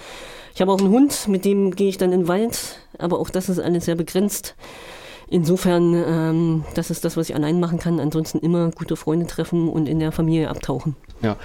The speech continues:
Speaker 2: jetzt will ich aber noch wissen, wenn Sie da sportlich viel unterwegs sind und Fußball spielen,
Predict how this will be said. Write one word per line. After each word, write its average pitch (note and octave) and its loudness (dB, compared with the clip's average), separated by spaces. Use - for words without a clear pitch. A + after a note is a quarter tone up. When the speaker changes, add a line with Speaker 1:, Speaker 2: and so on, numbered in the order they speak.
Speaker 2:
jetzt A#2 -4
will B2+ 2
ich D3 0
aber B2+ 2
noch A#2+ -2
wissen, E3 0
wenn A#2 2
Sie B2 0
da G#2+ 2
sportlich - -4
viel D3+ -4
unterwegs B2+ -2
sind C3 -2
und A2+ 0
Fußball D#3 -2
spielen, B2+ 0